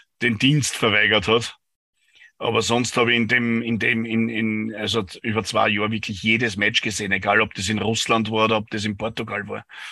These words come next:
Das war, da bin ich überall dabei gewesen und unter anderem eben auch beim Europacup-Finale.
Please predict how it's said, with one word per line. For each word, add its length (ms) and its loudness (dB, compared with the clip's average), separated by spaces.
Das 160 -6
war, 280 2
da 100 -4
bin 240 0
ich 60 4
überall 300 2
dabei 280 -4
gewesen 380 -8
und 280 -10
unter 260 -2
anderem 260 2
eben 160 2
auch 120 4
beim 160 0
Europacup-Finale. 960 0